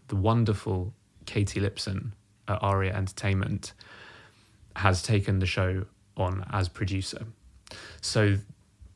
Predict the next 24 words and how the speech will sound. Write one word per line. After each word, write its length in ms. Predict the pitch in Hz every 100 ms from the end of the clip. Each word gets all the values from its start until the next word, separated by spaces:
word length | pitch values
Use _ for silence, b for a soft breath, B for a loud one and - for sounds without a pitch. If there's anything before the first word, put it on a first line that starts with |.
| -
th-, 140 | 117 110
that's 220 | - -
the 100 | 117
short 260 | 101 120 110
answer 260 | 107 - 107
to 140 | 104
your 100 | 98
question. 540 | 95 92 - 104 107 - - - - - - - - _ _ _ _ -
Katie 360 | 123 117 107 98
is 80 |
now 160 | 98 92
producing 420 | 95 95 90 98
Broken 300 | 92 85 95
Wings 340 | 90 87 90 -
and 120 | 92
we 120 | 90
are 120 | 87
not. 420 | 90 98 - - - - - - B B B B B -
Whereas 340 | 98 92 92
Rumi 640 | 95 113 101 92 92 95 - -
is 240 | 98 85
still 580 | - - 95 90 90 - - - -
within 400 | 98 90 92 90
our 400 | 90 90 87